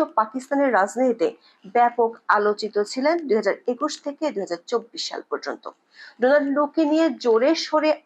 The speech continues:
আলোচনা শুরু পাকিস্তানের ইমরান খানের পতনের সময়। ডোনাল্ড লু দুই হাজার বাইশ সালের শুরুর দিকে ওয়াশিংটনে নিযুক্ত পাকিস্তানি রাষ্ট্রদূত আসাদ মজিদকে ইমরান খানের ক্ষমতা চুক্তির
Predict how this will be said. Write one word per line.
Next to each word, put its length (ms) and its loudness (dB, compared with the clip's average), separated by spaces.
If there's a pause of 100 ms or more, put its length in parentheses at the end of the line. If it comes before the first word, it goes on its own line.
আলোচনা 360 0 (140)
শুরু 200 0 (180)
পাকিস্তানের 500 -2 (380)
ইমরান 360 0 (100)
খানের 240 0 (100)
পতনের 420 -4
সময়। 240 -6 (280)
ডোনাল্ড 380 0
লু 80 2 (400)
দুই 120 2
হাজার 160 4 (120)
বাইশ 300 2
সালের 260 0 (100)
শুরুর 280 -2 (100)
দিকে 200 -10 (100)
ওয়াশিংটনে 600 -2 (100)
নিযুক্ত 320 -6 (200)
পাকিস্তানি 400 -4
রাষ্ট্রদূত 380 -2 (520)
আসাদ 240 0 (120)
মজিদকে 460 -2 (420)
ইমরান 400 2 (100)
খানের 280 0 (100)
ক্ষমতা 360 -2 (120)
চুক্তির 360 -8